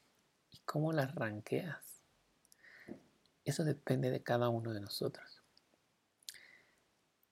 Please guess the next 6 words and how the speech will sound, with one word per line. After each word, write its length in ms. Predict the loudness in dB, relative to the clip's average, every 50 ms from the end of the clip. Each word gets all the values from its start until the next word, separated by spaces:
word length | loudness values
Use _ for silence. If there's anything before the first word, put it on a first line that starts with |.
| _ _ _ _ _ _ _ _
Esto 200 | -4 -2 -2 2
se 140 | 2 4 6
queda 240 | 8 8 8 8
conmigo 580 | 6 2 2 2 2 0 4 6 6 6 6 4 -2 -8 -16 -20 -20 _ _ _ _ _ _ _ _ _ _ _ _ _ _ _ _ _ _ _ -6
y 100 | -6 -2
contigo 720 | 0 2 2 2 4 4 6 6 6 6 6 4 4 2